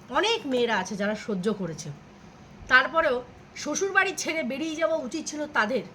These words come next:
তাহলে আর বসে বসে তাদের ওই, উম, আহ, বেঘোরে প্রাণগুলো হারাতে হতো না। কিন্তু এখন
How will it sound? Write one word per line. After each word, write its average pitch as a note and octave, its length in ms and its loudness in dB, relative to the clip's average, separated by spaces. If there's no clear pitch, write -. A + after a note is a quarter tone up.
তাহলে A#3+ 260 -4
আর B3 100 -4
বসে G#3+ 280 -4
বসে B3+ 220 -8
তাদের A#3 320 -2
ওই, G#3+ 320 2
উম, F3 240 -4
আহ, E3+ 440 -6
বেঘোরে A#3 340 0
প্রাণগুলো B3+ 520 0
হারাতে G3+ 420 -4
হতো F3 160 -10
না। C#3+ 140 -10
কিন্তু C#4 240 -4
এখন D4 380 2